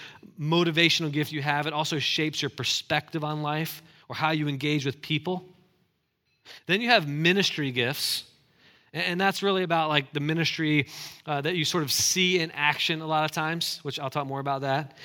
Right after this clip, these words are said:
And then third, you have manifestation gifts, wh-, which is, which is how God's Spirit shows up and, and kinda manifests himself among the people, right? Or, or through your life kinda thing. So we'll get more into that. But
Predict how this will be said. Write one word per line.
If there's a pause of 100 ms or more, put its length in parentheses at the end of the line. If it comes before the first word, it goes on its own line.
(160)
And
then
third,
you
have
manifestation
gifts, (380)
wh-,
which
is,
which
is
how
God's
Spirit
shows
up
and,
and
kinda
manifests
himself
among
the
people, (280)
right?
Or,
or
through
your
life
kinda
thing.
So
we'll
get
more
into
that.
But